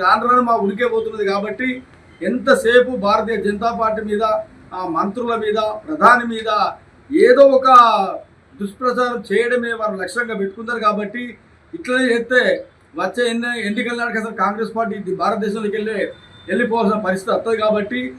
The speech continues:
మంచి జరిగినప్పుడు ఎవరైనా మంచిని సపోర్ట్ చేయాలా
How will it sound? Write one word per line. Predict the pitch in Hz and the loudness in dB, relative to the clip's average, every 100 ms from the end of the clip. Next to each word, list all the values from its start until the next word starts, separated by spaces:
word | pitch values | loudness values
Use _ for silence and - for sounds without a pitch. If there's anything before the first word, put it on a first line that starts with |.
| - - 302 | -20 -10 0
మంచి | 247 247 277 | 0 2 2
జరిగినప్పుడు | 262 262 262 262 208 | 4 4 4 2 0
ఎవరైనా | 202 226 240 220 | 0 0 0 -2
మంచిని | 202 220 202 | -2 -4 -6
సపోర్ట్ | 170 190 220 | -4 -2 0
చేయాలా | 226 220 226 | 2 2 2